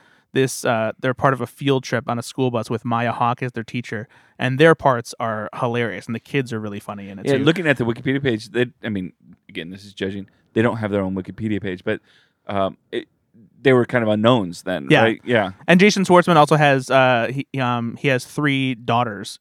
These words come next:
Speaker 1: who they're, they're super cute and hilarious. The
Speaker 2: Like
Speaker 1: things that
Speaker 2: his
Speaker 1: they
Speaker 2: real
Speaker 1: say.
Speaker 2: daughters or
Speaker 1: No, no,
Speaker 2: anything?
Speaker 1: no.
Speaker 2: Okay.
Speaker 1: Jason's, like, the, his character's daughters.
Speaker 2: Gotcha.
Speaker 1: Um, but yeah, it's, it's very good. It, uh,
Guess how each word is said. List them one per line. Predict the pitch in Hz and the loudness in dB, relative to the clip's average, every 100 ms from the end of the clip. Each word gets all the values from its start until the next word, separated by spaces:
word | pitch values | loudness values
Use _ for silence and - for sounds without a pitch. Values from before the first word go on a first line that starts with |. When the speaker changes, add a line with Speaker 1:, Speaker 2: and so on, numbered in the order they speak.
| - | -4
Speaker 1:
who | 131 120 117 95 | -2 0 -2 -4
they're, | 117 135 127 | -2 -2 -2
they're | 120 | -4
super | 131 - 175 170 | -6 -2 -2 -2
cute | 147 160 135 | -6 -4 -2
and | 123 | -4
hilarious. | 131 123 120 117 - | -6 -4 -6 -8 -6
The | 131 | 2
Speaker 2:
Like | 151 | 2
Speaker 1:
things | 127 | 4
that | |
Speaker 2:
his | 147 127 | 0 2
Speaker 1:
they | |
Speaker 2:
real | 131 | 4
Speaker 1:
say. | 139 | 6
Speaker 2:
daughters | 143 143 160 | 6 4 2
or | 160 | 4
Speaker 1:
No, | 156 | 8
no, | 214 | 8
Speaker 2:
anything? | 185 | 8
Speaker 1:
no. | 151 | 6
Speaker 2:
Okay. | 135 127 | 4 2
Speaker 1:
Jason's, | 156 160 147 | 0 0 -2
like, | 143 127 | -2 0
the, | 143 123 117 | -2 -2 -6
his | 131 117 | -8 -6
character's | - 104 - - | -6 -6 -10 -12
daughters. | - 107 - | -10 -10 -14
Speaker 2:
Gotcha. | - - - - | -20 -20 -20 0
Speaker 1:
Um, | 151 147 | 4 6
but | 180 | 6
yeah, | 147 | 6
it's, | 127 165 | 4 2
it's | 175 | 4
very | 196 208 | 6 6
good. | 151 | 6
It, | 147 151 | 4 6
uh, | 156 147 | 6 6